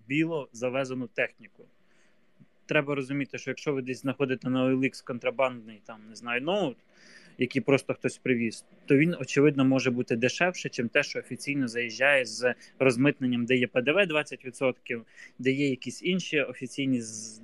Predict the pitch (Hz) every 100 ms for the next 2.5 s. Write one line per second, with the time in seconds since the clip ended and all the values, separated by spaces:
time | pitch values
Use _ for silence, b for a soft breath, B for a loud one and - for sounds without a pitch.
0 | - 127 - 160 143 131 117 107 104 110
1 | 151 143 123 110 113 110 143 - 123 -
2 | 107 113 107 101 101